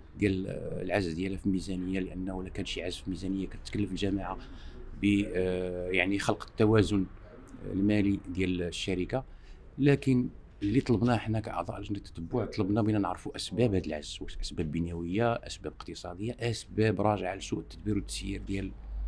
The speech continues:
مدبري ومسيري المفوضلة وتدبير قطاع النقل الحضري الآسفي. لكن لم نجد أذن صاغية لا من رئيس الجماعة اللي هو رئيس لجنة التتبع ولا من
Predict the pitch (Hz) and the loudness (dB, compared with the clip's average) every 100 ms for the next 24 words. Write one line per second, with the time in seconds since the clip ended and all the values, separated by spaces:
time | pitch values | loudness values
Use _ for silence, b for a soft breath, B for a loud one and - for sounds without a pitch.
0 | - - - 95 82 - 104 101 90 - | -2 0 2 4 4 4 6 6 4 2
1 | 95 95 92 92 98 95 95 85 - - | 2 4 4 2 2 4 4 2 -2 -4
2 | 85 95 - 80 82 80 90 90 - - | 0 0 0 0 0 0 -4 -4 -8 0
3 | 104 87 85 - 80 - 156 B B B | 2 2 0 -4 -6 -2 -4 B B B
4 | B B - - - - 104 110 120 113 | B B -12 -12 -10 -6 0 2 6 6
5 | 110 - 104 123 120 117 113 104 - 98 | 6 2 6 10 10 10 8 6 2 2
6 | 101 - 98 92 90 92 143 156 151 147 | 2 4 4 6 4 6 8 10 8 6
7 | 120 - 110 113 110 110 101 98 104 104 | 2 -2 2 2 2 2 2 4 4 4
8 | 87 - 90 98 - 87 82 123 151 - | 2 -2 -2 -2 -4 -6 -2 2 0 2
9 | 120 127 139 151 151 151 151 | 6 8 10 10 10 8 6